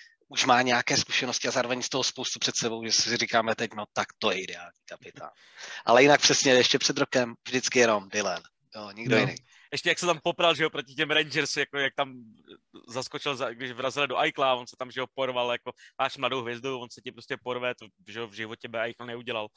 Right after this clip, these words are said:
Speaker 3: Eh, ale ještě jsme se bavili, nebo baví se hodně taky, že obrovský slovo a pořád jako ten kapitánský post by se zasloužil Okposo, eh,
Speaker 2: Hmm.
Speaker 3: který vlastně asi takovým jako obrovským lídrem v té kabině a on to teďka dává i celkem najevo, když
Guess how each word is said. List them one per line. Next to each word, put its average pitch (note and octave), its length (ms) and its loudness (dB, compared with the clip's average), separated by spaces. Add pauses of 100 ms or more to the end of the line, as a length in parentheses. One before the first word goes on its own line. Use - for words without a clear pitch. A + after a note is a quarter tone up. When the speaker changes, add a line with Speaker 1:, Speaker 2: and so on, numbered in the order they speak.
(520)
Speaker 3:
Eh, A#2 440 0
ale D#3 180 2
ještě E3+ 180 -4
jsme E3+ 120 -8
se F#3 100 -4
bavili, D#3 280 -2
nebo D3 260 -2
baví E3 380 -2
se F3+ 200 0
hodně D#3 360 -2
taky, D#3 360 -6
že D3+ 240 0 (100)
obrovský D3 440 -10
slovo C#3+ 300 -4
a D3 180 4
pořád C#3+ 380 0
jako D3 160 -12
ten C#3 180 -14
kapitánský C#3 540 -8
post C3 180 -16
by B2+ 80 -16
se C3+ 140 -12
zasloužil D3 500 -8 (380)
Okposo, B2+ 540 -8 (540)
eh, B2 40 -8
Speaker 2:
Hmm. B2+ 160 0 (840)
Speaker 3:
který C3+ 320 -2
vlastně B2+ 520 -6
asi C3 200 -12
takovým C3+ 380 -8
jako C3+ 300 -8 (480)
obrovským E3 480 -6
lídrem D3 280 -6
v - 40 -20
té D#3+ 100 -12
kabině D3 340 -2
a C#3 60 2
on C#3+ 120 -8
to E3 120 -8
teďka D3+ 260 -4
dává D3 200 2
i D3 40 -2
celkem D3 580 -8
najevo, C#3 320 0
když C3 320 -14